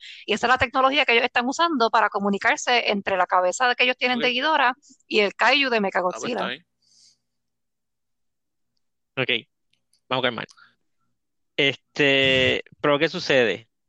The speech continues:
Speaker 3: Cuando logran prender a Mechagodzilla full power, la cabeza de, de Ghidorah como que se apodera del A I, mata con un supercharge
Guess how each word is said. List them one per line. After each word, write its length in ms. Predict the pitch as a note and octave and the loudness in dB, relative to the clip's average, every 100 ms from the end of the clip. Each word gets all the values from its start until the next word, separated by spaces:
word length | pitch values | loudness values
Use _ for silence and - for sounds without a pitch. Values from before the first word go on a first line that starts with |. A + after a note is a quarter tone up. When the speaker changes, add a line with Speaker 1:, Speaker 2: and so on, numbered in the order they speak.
| _ _ | _ _
Speaker 3:
Cuando 640 | - D3 D3+ D3 C#3+ C#3+ _ | -4 -4 0 0 2 -2 _
logran 560 | C#3+ C#3+ D3 E3+ F#3 F#3 | -4 0 2 2 0 -2
prender 600 | F3 D#3+ D#3+ D#3+ E3+ F3 | -2 -2 0 2 2 0
a 120 | C#3 | -2
Mechagodzilla 720 | C3+ C#3 C3 B2+ - C#3+ D3+ D3+ | -4 -2 -2 -2 -4 -2 0 0
full 220 | D3 C3+ - | -4 -4 0
power, 460 | C#3+ C#3 A2+ G#2+ - - _ _ _ _ _ _ _ _ _ _ | 2 2 -2 -8 -12 -20 _ _ _ _ _ _ _ _ _ _
la 160 | C3+ B2 | -2 0
cabeza 600 | A2+ G#2+ A2+ - D3 C#3+ | 2 2 0 -2 -2 0
de, 1080 | C#3+ C#3+ C#3+ C#3+ C#3+ C#3+ C#3+ C#3 C#3+ C#3 - | 2 2 2 2 2 0 -2 -6 -6 -8 -4
de 80 | C3+ | -2
Ghidorah 560 | C#3 E3 E3+ C3+ C#3+ - _ _ _ _ | 2 4 4 2 -2 -8 _ _ _ _
como 140 | - B2 | -8 -6
que 80 | A#2+ | -2
se 100 | B2 | -2
apodera 400 | A2 G2+ G#2+ A#2 | 0 2 2 2
del 300 | C3+ D#3 F3 | 2 2 2
A 160 | D3+ | 0
I, 140 | D3 - _ _ _ _ _ _ _ _ _ _ - | -2 -8 _ _ _ _ _ _ _ _ _ _ -16
mata 480 | B2+ A#2+ C3 D3+ D3 | -4 0 0 0 -2
con 120 | C#3+ | -6
un 140 | D3+ | -8
supercharge 720 | - D#3 D3+ C#3+ - C#3 C#3 | -10 -8 -6 -4 0 0 -2